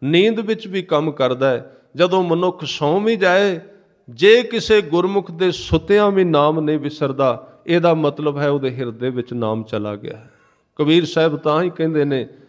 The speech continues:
"ਕਬੀਰ ਸੁਪਨੇ ਹੂੰ ਬਰੜਾਏ ਕੈ, ਜੇ ਮੁਖ ਨਿਕਸੈ ਰਾਮ, ਤਾਂ ਕਿ ਪਗ ਕੀ ਪਨ ਹੀ ਮੇਰੇ ਤਨ ਕੋ ਚਾਮ।" ਕਿਹਦੇ ਵਾਸਤੇ ਕਿਹਾ ਹੈ? ਜਿਹਦੇ ਨਾਮ ਜਿਹੜਾ ਹੈ ਸਰੀਰ ਤੋਂ ਲੰਘ ਕੇ,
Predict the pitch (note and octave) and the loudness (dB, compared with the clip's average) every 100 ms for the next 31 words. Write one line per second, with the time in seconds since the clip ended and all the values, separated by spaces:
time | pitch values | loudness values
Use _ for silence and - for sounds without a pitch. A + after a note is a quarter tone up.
0 | _ _ D3+ D3+ F3+ G3 F3 - D#3+ F#3 | _ _ 0 2 2 0 -2 -6 -4 -2
1 | F3+ F3+ D3 E3 D3 C#3+ C#3+ C3 C#3 D3+ | 0 0 0 -4 -2 0 2 4 4 2
2 | D3+ C#3+ C3+ - - _ _ _ A#2+ F3+ | 2 2 0 -4 -18 _ _ _ 2 6
3 | A3 G#3+ F#3 - C#3+ E3 - - D#3+ C#3 | 6 6 0 -2 -2 -2 -4 -2 0 2
4 | B2 B2 D#3 F#3 G#3+ G#3+ - - _ - | 2 2 2 2 0 0 -12 -20 _ 0
5 | D#3 F3+ E3+ F3+ E3+ - D3+ D#3 E3 - | 2 2 2 0 0 0 0 0 -4 -2
6 | D#3 D3+ D#3 F3+ F#3+ F3+ A3 B3 - _ | -2 0 0 2 0 0 -2 -4 -14 _
7 | _ _ _ C3 C#3+ D3 E3 E3 C#3+ D3+ | _ _ _ 0 2 4 2 2 0 0
8 | D3+ D#3 D3+ C3+ D3+ D#3 F#3+ G#3 F#3 C#3+ | -2 -4 -2 -2 -2 -2 -4 -2 0 0
9 | C3 - B2+ - C3 D#3 E3 - - _ | 0 -6 -8 -2 0 2 0 -6 -20 _
10 | _ A#2 F3 A3 A#3+ A3+ F3+ D#3+ - D3+ | _ 0 0 6 6 4 0 -6 -6 -2
11 | D#3 D#3 E3+ G3+ F3+ G3 G3 F#3+ D#3+ - | 2 4 4 2 0 2 4 4 0 -8
12 | - _ - - F3 F#3 A#3 A#3 A3 A3 | -20 _ -20 -2 0 2 0 -4 2 2
13 | G3 F#3 F#3 E3+ E3+ D3+ | 4 0 0 -4 -4 -4